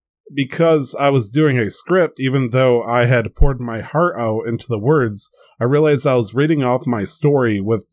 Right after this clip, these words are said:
just as much, uh, you know, bravado as, uh, somebody that, uh,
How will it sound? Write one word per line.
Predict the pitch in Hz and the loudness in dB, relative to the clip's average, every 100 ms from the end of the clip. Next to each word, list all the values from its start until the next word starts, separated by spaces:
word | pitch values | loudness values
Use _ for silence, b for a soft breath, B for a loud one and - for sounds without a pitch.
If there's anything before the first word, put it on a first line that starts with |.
| 117 | -12
just | 101 135 143 | -2 -2 0
as | 131 101 | -4 0
much, | 113 127 123 - - | 2 2 0 -6 -4
uh, | 120 104 98 90 80 _ _ _ _ | -2 -2 -4 -6 -10 _ _ _ _
you | - | -2
know, | 107 | -2
bravado | 104 120 123 123 131 135 117 | 0 0 2 4 4 4 2
as, | 117 113 - | 2 0 0
uh, | 123 110 | 0 0
somebody | - 127 120 120 117 | 0 0 2 2 0
that, | 101 110 - | 0 -2 0
uh, | 147 104 90 | 0 0 0